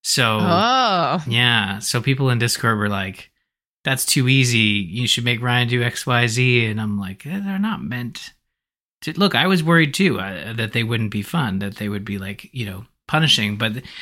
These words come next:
Speaker 1: you know, kudos to Crofton. He was very good. He did not make them too bad. Um, one of them was, uh,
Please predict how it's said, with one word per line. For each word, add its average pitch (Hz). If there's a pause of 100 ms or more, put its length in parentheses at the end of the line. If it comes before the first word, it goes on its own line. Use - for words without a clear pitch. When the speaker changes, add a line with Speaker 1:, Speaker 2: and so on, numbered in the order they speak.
(180)
Speaker 1:
you 120
know, 113 (340)
kudos 151
to -
Crofton. 127
He 107
was 107
very 123
good. 101
He 104
did 113
not 117
make 107
them 98
too -
bad. 95 (500)
Um, 113
one 127
of 165
them 151
was, 127
uh, 113